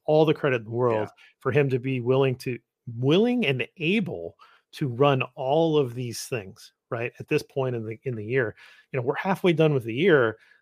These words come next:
Speaker 1: and, you know, early on, I think you would have taken one or two elements of this being run well, and right now it feels like they're all coming together right now.
Speaker 2: It's all starting to click, you know, the offense is all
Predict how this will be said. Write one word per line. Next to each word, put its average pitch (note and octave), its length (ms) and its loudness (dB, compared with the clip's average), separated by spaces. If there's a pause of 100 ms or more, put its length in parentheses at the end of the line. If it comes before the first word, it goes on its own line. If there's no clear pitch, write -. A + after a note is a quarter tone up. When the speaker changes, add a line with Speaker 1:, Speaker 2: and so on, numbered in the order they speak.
Speaker 1:
and, C3 640 -2
you D#3+ 80 -8
know, A#2+ 180 -4
early C3+ 280 4
on, C#3 440 2 (960)
I - 20 -12
think C#3 140 -6
you C#3+ 80 -4
would C3+ 80 4
have B2+ 140 -2
taken A#2+ 480 -2 (720)
one B2 340 0
or C3 120 2
two B3 320 0
elements C3 400 2
of A#2 80 -4
this A2+ 200 -4
being A#2 220 -6
run A2+ 240 -4
well, A2+ 300 0
and A#2 180 -10
right C#3 260 0
now C#3+ 520 0
it B2+ 120 -2
feels A#2+ 280 -6
like A2 180 -10
they're A2 200 -6 (100)
all A#2+ 340 0
coming G#2+ 320 -12
together G2 400 -20
right G#2+ 140 -20 (160)
now. B2 160 -16 (1000)
Speaker 2:
It's - 160 -12
all C#3+ 160 -4
starting F3+ 300 -6
to C3 40 -8
click, - 480 -8
you F#2+ 100 -14
know, F2 180 -12
the G2+ 120 -8
offense A#2 420 -2
is - 60 -8
all A#2 260 2